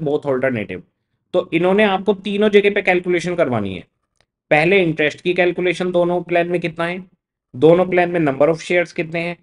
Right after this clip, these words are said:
दोनों प्लान्स में आपका प्रेफरेंस डिविडेंड कितना बनेगा। बिल्कुल सिंपल सोबर सा है। एग्जिस्टिंग शेयर है सेवन सेवन लाख,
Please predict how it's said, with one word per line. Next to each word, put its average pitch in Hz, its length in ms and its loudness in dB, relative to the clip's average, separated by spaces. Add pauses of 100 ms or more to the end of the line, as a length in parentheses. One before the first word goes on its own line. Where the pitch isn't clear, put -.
(480)
दोनों 196 320 4
प्लान्स 156 440 -2
में 196 260 -4
आपका 139 360 -2
प्रेफरेंस 151 520 -4
डिविडेंड 139 360 -4
कितना 139 300 -6
बनेगा। 90 420 -8 (200)
बिल्कुल 202 300 2
सिंपल 202 320 0
सोबर 185 260 2
सा 170 120 -2
है। 190 140 -4 (560)
एग्जिस्टिंग 170 560 0
शेयर 190 300 2
है 208 120 0
सेवन 156 320 -2
सेवन 127 260 -2
लाख, 120 240 -4